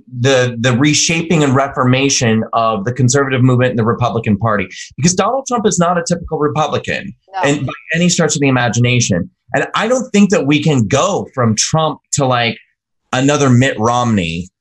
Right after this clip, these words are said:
Speaker 1: you know,
Speaker 2: No,
Speaker 1: or,
Speaker 2: not
Speaker 1: or
Speaker 2: at
Speaker 1: another
Speaker 2: all. It needs to
Speaker 1: George
Speaker 2: be
Speaker 1: Bush.
Speaker 2: kinda like a, like a middle of the way. You know, he was really a Democrat until he had to run against Hillary.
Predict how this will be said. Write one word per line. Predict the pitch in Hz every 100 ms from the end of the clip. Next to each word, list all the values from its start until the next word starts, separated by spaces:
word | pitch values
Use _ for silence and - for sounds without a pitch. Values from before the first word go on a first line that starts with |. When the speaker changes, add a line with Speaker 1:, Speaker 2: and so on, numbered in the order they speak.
| -
Speaker 1:
you | 123 127
know, | 123
Speaker 2:
No, | 123 113
Speaker 1:
or, | 110 123 -
Speaker 2:
not | 208 226
Speaker 1:
or | 123
Speaker 2:
at |
Speaker 1:
another | - - 131
Speaker 2:
all. | - _
It | 240
needs | 269
to | -
Speaker 1:
George | - 269
Speaker 2:
be | 302 -
Speaker 1:
Bush. | 262
Speaker 2:
kinda | 277 277 262 247
like | 247 233 226
a, | 226 214 208 190 175 - _ - -
like | 220
a | 233 202 180 _ _ _ -
middle | 240 294 302
of | 240
the |
way. | 277 254
You | 285
know, | 440 480
he | 392
was | 330
really | 320 381 320
a |
Democrat | 220 311 330 262 277 247 240 254
until | 254 269
he | 254 262
had | 226 294 311 269
to | 277
run | 269 277
against | 247 254 240
Hillary. | 247 285 180 156 -